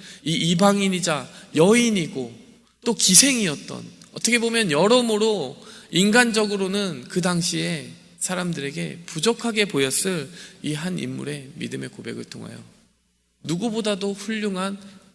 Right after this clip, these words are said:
그 믿음을 보여준 그 사람을 통하여 하나님의 영광 받으셨다는 것을 오늘 본문 말씀을 통해 우리는 살펴보았습니다. 주님의 확실성, 주님의 심판과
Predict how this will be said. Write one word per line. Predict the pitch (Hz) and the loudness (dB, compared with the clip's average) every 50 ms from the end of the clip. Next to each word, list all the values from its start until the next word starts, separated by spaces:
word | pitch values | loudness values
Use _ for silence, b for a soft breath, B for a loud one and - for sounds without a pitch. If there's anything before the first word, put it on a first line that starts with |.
| _ _ _ _ _ _ _ _ _ | _ _ _ _ _ _ _ _ _
그 | - - 156 | -4 -4 -4
믿음을 | 143 135 139 135 147 147 147 143 | -2 -2 -4 -4 -4 -6 -6 -8
보여준 | - - 120 117 120 - 160 165 160 143 127 - - - _ - _ _ | -6 -6 -8 -6 -6 -6 -6 -6 -6 -8 -10 -16 -20 -20 _ -20 _ _
그 | _ - 147 143 | _ -4 -2 -2
사람을 | 139 - 175 175 180 175 170 165 175 | -2 -2 -4 -6 -4 -4 -6 -6 -8
통하여 | 165 131 120 120 123 | -10 -12 -12 -14 -14
하나님의 | 127 139 160 165 156 147 147 139 117 | -12 -8 -6 -6 -6 -6 -10 -10 -10
영광 | 110 113 117 131 143 143 | -10 -8 -6 -6 -6 -4
받으셨다는 | 131 127 113 - - - - - 139 123 120 117 | -6 -8 -6 -4 -6 -6 -6 -8 -12 -12 -10 -12
것을 | 113 110 - - 156 147 135 B B B B B B | -10 -8 -8 -8 -8 -10 -14 B B B B B B
오늘 | - 120 123 | -8 -6 -6
본문 | 113 - 127 123 123 127 | -6 -8 -8 -8 -8 -6
말씀을 | 120 113 113 - - 120 117 113 | -8 -6 -4 -6 -6 -6 -10 -12
통해 | - 113 117 113 117 117 B B B B B B | -12 -14 -12 -14 -14 -16 B B B B B B
우리는 | _ - 113 113 117 117 | _ -8 -8 -6 -8 -8
살펴보았습니다. | - 143 151 147 - 156 135 123 120 123 - - 123 117 110 104 131 123 117 - - _ _ _ _ _ _ _ _ _ _ _ _ _ _ _ _ _ _ _ _ _ _ _ _ | -6 -8 -8 -6 -6 -6 -6 -6 -6 -4 -4 -6 -6 -8 -12 -12 -14 -18 -20 -20 -20 _ _ _ _ _ _ _ _ _ _ _ _ _ _ _ _ _ _ _ _ _ _ _ _
주님의 | - - - 127 131 127 127 127 131 131 - B B B B B | -10 -6 -4 -4 -4 -4 -4 -6 -8 -10 -14 B B B B B
확실성, | - 160 - - 170 156 143 - - 123 117 120 - | -8 0 2 2 2 2 0 0 -2 -4 -8 -10 -10
주님의 | - - 135 127 127 127 123 | -8 -6 -6 -4 -4 -2 0
심판과 | - - - 180 170 175 180 170 160 156 147 143 143 139 | 0 0 0 0 -4 -4 -4 -4 -4 -4 -6 -8 -8 -10